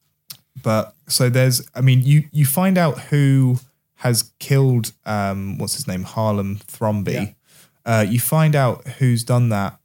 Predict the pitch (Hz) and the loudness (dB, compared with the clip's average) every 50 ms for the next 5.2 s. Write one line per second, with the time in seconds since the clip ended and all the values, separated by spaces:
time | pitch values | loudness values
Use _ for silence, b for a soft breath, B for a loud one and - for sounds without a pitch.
0 | _ _ - 123 113 - _ _ _ - 156 131 123 127 127 123 120 - 120 117 | _ _ -12 -12 -12 -12 _ _ _ -12 -6 -2 0 2 2 2 0 0 0 0
1 | 113 107 107 104 98 98 95 - - 117 107 92 - - - - 107 - _ _ | 0 0 0 -2 -4 -4 -6 -6 -4 -2 -2 -2 -4 -6 -8 -10 -10 -12 _ _
2 | _ _ _ _ _ _ _ _ _ _ _ _ _ _ _ _ - 104 104 104 | _ _ _ _ _ _ _ _ _ _ _ _ _ _ _ _ -6 -4 -2 -2
3 | 101 98 98 98 98 95 92 95 92 - - - 110 110 110 110 110 107 107 104 | -2 -2 -2 -2 -4 -4 -4 -6 -8 -8 -8 -6 -4 -2 -2 0 0 0 0 -2
4 | - - - 123 131 139 143 131 - - 131 117 110 120 123 120 98 - 90 104 | -4 -6 -4 -2 0 0 0 -2 -4 -2 -2 -2 -2 0 -2 -2 -2 -2 -4 -8
5 | 110 - - | -8 -8 -12